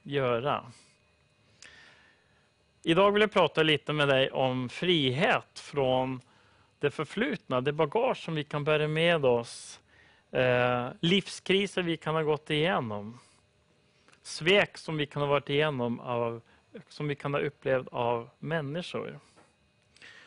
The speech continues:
Alla vi kommer någon gång under livets gång att uppleva större eller mindre kriser, svårigheter.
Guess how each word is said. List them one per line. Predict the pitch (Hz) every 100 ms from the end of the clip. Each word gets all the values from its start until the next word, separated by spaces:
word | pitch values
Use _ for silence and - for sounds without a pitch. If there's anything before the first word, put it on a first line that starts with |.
| - _ _ _
Alla | 214 202 185 233 233 208 -
vi | 180 160 151 143
kommer | 143 165 170 180
någon | 190 165 156 170
gång | 151 143 147 -
under | 202 214 214 202
livets | 175 175 214 214 202 -
gång | 180 165 131 117 151 156 127 _ _ - - - - _ -
att | 151 147 -
uppleva | 214 180 _ - 170 185 160 135
större | - - 220 220
eller | 220 208
mindre | 190 175 156 160 160 156 - _ _ _ _ _
kriser, | - 175 185 135 - - 143 117 131 139 - _ _ _ _ _ _ -
svårigheter. | - 170 151 139 139 170 143 - 120 123